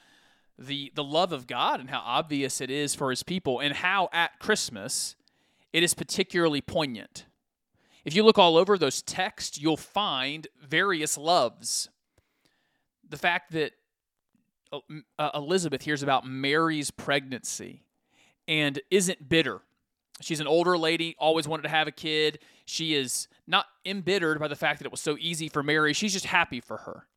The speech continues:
You look at the story of Joseph and Mary. He was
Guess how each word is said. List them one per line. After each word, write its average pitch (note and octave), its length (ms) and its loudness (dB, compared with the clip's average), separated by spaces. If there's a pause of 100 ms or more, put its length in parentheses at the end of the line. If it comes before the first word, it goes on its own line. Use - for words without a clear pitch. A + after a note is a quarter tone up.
(720)
You C#3 80 -2
look D3+ 100 0
at E3+ 60 -4
the D3+ 80 -6
story E3 300 2
of C#3+ 80 -6
Joseph E3 520 0
and C#3+ 200 -8
Mary. B2+ 320 -4
He E3+ 220 -10
was F3+ 400 0